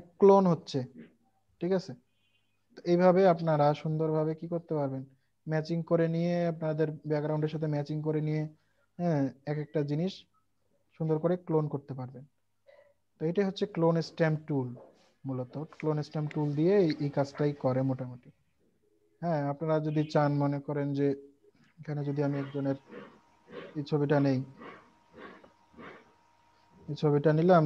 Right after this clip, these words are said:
দেখেন এর মাথার এখানে দেখেন কি আছে,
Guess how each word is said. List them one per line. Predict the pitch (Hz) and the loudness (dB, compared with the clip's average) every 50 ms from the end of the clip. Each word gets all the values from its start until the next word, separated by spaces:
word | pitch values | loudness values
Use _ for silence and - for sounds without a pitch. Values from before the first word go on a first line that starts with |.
| 147 151 | 6 4
দেখেন | 151 151 165 165 160 | 4 4 4 4 6
এর | 160 160 156 156 151 | 6 6 6 4 4
মাথার | 151 147 - 170 160 160 156 | 2 4 4 6 6 6 4
এখানে | - 170 165 165 156 156 | 4 2 2 4 4 4
দেখেন | 151 151 160 156 151 151 156 - _ _ _ _ _ _ _ _ _ _ _ _ - | 4 4 4 4 2 2 -4 -10 _ _ _ _ _ _ _ _ _ _ _ _ 2
কি | 180 175 170 160 | 6 8 8 8
আছে, | 156 - 123 | 6 2 -8